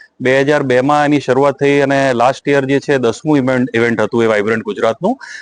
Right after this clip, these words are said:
અને એને બહુ મોટું એક રૂપ લીધું છે. અને આની અંદર ખૂબ બધા ઇન્વેસ્ટમેન્ટ,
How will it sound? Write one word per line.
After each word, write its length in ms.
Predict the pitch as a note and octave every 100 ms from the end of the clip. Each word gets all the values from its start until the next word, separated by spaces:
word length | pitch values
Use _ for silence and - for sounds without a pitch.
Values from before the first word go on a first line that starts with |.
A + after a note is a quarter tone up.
| -
અને 200 | B2 B2+
એને 160 | C3 C#3+
બહુ 180 | D3+
મોટું 320 | C#3+ B2 F3 E3
એક 80 |
રૂપ 220 | C#3 D3+ D3
લીધું 240 | A#2+ B2
છે. 140 | D#3+ G3+ _ _ -
અને 500 | C3 C3+ C#3 C#3 C3+ - - -
આની 220 | C3 D#3
અંદર 300 | D#3 D#3+ D#3+
ખૂબ 280 | - F3 D#3
બધા 400 | D#3 D#3 E3 D#3+
ઇન્વેસ્ટમેન્ટ, 600 | C3+ C3 D3+ - D#3 D3